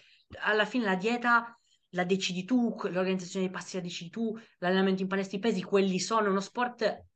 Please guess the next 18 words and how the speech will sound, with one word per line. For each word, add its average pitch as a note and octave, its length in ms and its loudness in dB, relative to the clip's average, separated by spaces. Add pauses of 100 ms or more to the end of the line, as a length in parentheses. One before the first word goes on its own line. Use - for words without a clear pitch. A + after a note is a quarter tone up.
(100)
closed F#3 480 2
skill, D#3+ 440 0
no? D#3+ 140 2
Se E3+ 140 -2
volessimo D#3+ 400 -2
parla-, D#3 420 2 (280)
chiamarlo E3 320 2
in D#3+ 80 -2
questo D#3+ 280 -4
modo. C3+ 380 0 (400)
Mentre G3 640 -2
tutte F#3+ 220 -4
le F3+ 220 2
altre F3+ 200 -2
discipline F3 440 -2
che F3 80 -4
io E3+ 140 0
ho, D#3 360 -2